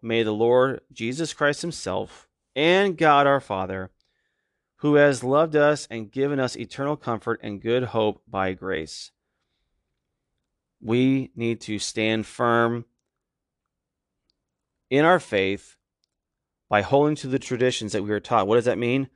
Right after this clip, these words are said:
By the things taught to us by the Holy Spirit through the apostles'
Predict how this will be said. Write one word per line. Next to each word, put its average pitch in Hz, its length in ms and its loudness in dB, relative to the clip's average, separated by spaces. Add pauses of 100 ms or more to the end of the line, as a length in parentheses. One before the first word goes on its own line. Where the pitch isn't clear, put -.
(840)
By 123 160 4
the 113 120 0
things 135 480 -4
taught - 380 2
to 113 200 -6
us 101 200 -4
by 117 280 0
the 135 100 0
Holy 127 240 -2
Spirit 104 480 -4 (320)
through 127 600 0 (520)
the 117 240 -2
apostles' 113 840 -2